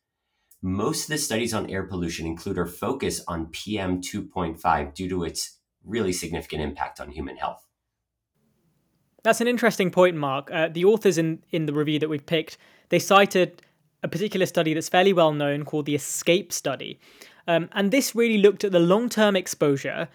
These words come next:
Speaker 2: to airborne pollutants on incidences of acute coronary events. And, and, and this was across eleven cohorts, um, in Finland, Sweden, Denmark,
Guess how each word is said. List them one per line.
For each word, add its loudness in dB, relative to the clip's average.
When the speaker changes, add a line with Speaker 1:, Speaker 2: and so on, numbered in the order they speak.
Speaker 2:
to 0
airborne 4
pollutants -2
on 8
incidences 2
of 2
acute 0
coronary 4
events. -8
And, 2
and, -4
and 0
this 0
was -2
across 0
eleven 4
cohorts, 2
um, -4
in -8
Finland, 4
Sweden, 0
Denmark, 0